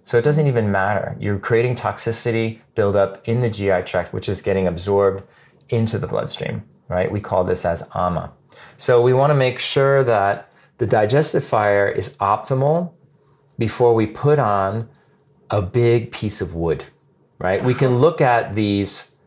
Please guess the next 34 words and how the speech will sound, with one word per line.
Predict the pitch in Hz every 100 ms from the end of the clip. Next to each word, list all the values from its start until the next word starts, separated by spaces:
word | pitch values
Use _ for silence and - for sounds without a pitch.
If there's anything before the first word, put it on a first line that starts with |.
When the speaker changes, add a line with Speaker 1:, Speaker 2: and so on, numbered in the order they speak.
| _
Speaker 1:
right? | - 156 196 -
You | 123
wanna | 139 151 135
start | - 127 123 107
with | 92 -
leaves | 113 135 170 170 165 147 -
and | 98 87 90
kindling | - 165 160 160 156 156 147
and, | 98 87 87 87 - - -
like, | 92 -
straw, | - - 143 151 151 104 60 62
really | 123 185 269 196 -
easy | 156 170 156 139
things | - 135 131 -
to | 113
burn | 92 120 123 113 98
when | 90
you | 82
start | - 82
a | 78
fire. | - - - -
Speaker 2:
Mm-hmm. | 196 214 220 208 170 156 -
Speaker 1:
Let | 135 143 -
that | 151 - - _ _
build, | - 131 131 151 156 -
and | 117 113
then | 113 139 143
you |
can | 135 127
add | 107 104
the | 95
big | 95 98 -
log. | 90 80 73 - - - _ _ _ _ _ -
These | 135 160 180 165 -